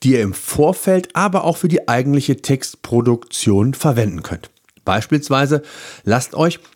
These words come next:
auf Basis von Keywords Themenvorschläge entwickeln. Findet Synonyme, um den Stil des Textes zu optimieren.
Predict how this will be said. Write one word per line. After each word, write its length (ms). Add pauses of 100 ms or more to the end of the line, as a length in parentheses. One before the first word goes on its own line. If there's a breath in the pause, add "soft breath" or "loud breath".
auf 240
Basis 420
von 240
Keywords 560
Themenvorschläge 1000
entwickeln. 460 (380 loud breath)
Findet 380
Synonyme, 680 (260 loud breath)
um 100
den 180
Stil 400
des 200
Textes 460
zu 140
optimieren. 600